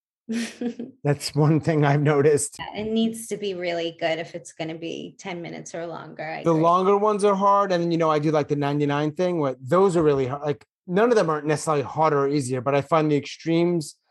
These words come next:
Speaker 2: are more challenging, like, the five to seven is the sweet spot.
Speaker 1: Yeah.
Speaker 2: Yeah.
Speaker 1: Yeah. Well, the story, the story is really about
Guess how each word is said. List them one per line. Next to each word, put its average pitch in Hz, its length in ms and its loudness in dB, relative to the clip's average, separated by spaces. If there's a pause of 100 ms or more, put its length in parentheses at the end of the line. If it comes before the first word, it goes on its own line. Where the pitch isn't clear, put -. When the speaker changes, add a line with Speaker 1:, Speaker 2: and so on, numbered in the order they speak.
(220)
Speaker 2:
are 139 80 -4
more 147 180 4
challenging, 143 560 0
like, 120 180 -6
the 123 80 -8
five 143 400 2
to 131 100 -6
seven 131 380 2
is 110 120 -4
the 110 80 -6
sweet 110 280 -6
spot. 85 240 -18 (360)
Speaker 1:
Yeah. 175 500 -12
Speaker 2:
Yeah. 151 180 -18 (300)
Speaker 1:
Yeah. 165 320 -14 (360)
Well, 240 220 2
the 285 120 4
story, 339 520 4 (200)
the 277 120 2
story 311 680 2
is 233 240 -2
really 226 460 2
about 196 720 0